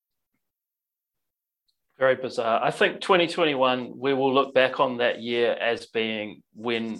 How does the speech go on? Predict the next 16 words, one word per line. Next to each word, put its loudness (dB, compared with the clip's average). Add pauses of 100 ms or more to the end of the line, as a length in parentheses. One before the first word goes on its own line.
we -6
dropped -2
everything. -6
You -14
know, -10
we, -12 (420)
w-, -14
was -2
the, -4
the -4
point 4 (560)
that 2
things 0
could -2
have -12
changed. -4